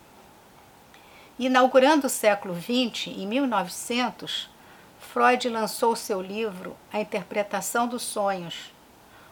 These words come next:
onde ele informa que o pensamento humano não é o que decide o seu destino, que existe uma instância muito mais profunda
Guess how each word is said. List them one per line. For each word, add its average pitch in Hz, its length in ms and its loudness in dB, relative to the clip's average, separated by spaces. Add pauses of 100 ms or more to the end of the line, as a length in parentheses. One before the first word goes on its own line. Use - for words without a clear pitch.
onde 247 300 0
ele 214 180 2
informa 190 800 4 (560)
que - 120 -8
o 214 60 -4
pensamento 226 760 -2
humano 196 640 0
não 220 280 0
é 247 140 6
o 262 60 6
que 254 120 -10
decide 196 720 -6
o 170 60 -12
seu 185 240 -6
destino, 165 680 -6 (520)
que - 80 -10
existe 240 540 -2
uma 208 140 -2
instância 214 680 -4
muito 269 500 -2
mais 220 240 -2
profunda 202 840 -4